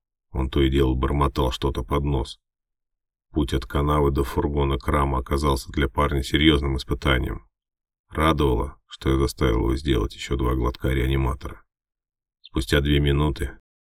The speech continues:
Спустя минут десять мы добрались до ставшего уже родным района. На этот раз Крама не пришлось просить о помощи, он и сам проявил инициативу, однако стоило отступить от фургона на шаг, как вампир повесил Костю на меня и, буркнув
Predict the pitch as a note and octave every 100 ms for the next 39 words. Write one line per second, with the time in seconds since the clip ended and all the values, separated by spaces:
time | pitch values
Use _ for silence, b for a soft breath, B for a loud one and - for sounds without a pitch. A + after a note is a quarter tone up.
0 | _ _ _ _ _ - - - - D2+
1 | D2 C#2+ C#2 C#2+ D#2 - C2+ C#2 C#2 C2+
2 | C2+ C#2 C2+ A#1+ - C#2 C2 - C#2 D2
3 | C#2+ C2+ C2+ C2+ C2+ C#2+ C#2 A#1+ - -
4 | _ _ _ _ _ - C#2 C2+ - -
5 | C2+ - - C#2 C2+ C2+ - D2 E2+ D#2+
6 | - - - C#2+ - - D2 C#2 C2 -
7 | C#2 C2 - D2+ D2 - - - A#1+ B1
8 | B1+ - C2 - C#2+ - C2+ C#2 C2+ -
9 | - D2+ D2 C2+ - - A#1+ D#2 D2+ -
10 | C#2+ C#2+ C#2 C2+ C2+ - C2 - - -
11 | A#1 C2 C#2+ D2 - C2+ B1+ - - -
12 | A#1 - - B1+ C2+ D2 C#2 B1+ C2+ C#2+
13 | - - -